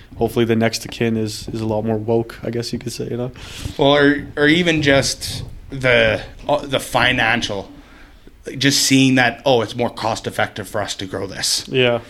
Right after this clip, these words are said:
Speaker 2: At this point, that seems to be what makes it, makes a difference. And I don't understand how hemp could be not more cost effective.
Speaker 1: Yeah.
Speaker 2: Yearly harvest, sometimes twice yearly harvest where you're located,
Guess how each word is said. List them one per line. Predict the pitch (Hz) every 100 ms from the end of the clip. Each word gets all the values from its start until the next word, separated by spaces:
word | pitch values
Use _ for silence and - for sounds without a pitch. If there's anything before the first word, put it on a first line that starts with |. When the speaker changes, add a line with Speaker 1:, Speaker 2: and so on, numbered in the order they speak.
| - - - -
Speaker 2:
At | 123
this | 135 143
point, | 143 156 139
that | 131 123
seems | 135 127
to | 127
be | 123 117
what | 120
makes | 120 110 -
it, | 117 -
makes | 127 131 117
a | 110
difference. | 120 101 98 92
And | 104 104 - - -
I | 117
don't | 120
understand | 117 107 113 110 95
how | 107 95
hemp | 107 92 -
could | 104
be | 101 101
not | 98 98 -
more | - -
cost | - 95 107
effective. | 107 95 - 82 - - - -
Speaker 1:
Yeah. | 135 113 -
Speaker 2:
Yearly | - 113 135 139 135
harvest, | 117 123 120 120 -
sometimes | 127 113 120 117 104 - - - - -
twice | 127 135 120 -
yearly | 123 120 110
harvest | 117 113 113 - - -
where | 117 120 117
you're | 110 110
located, | 113 107 110 104 104 104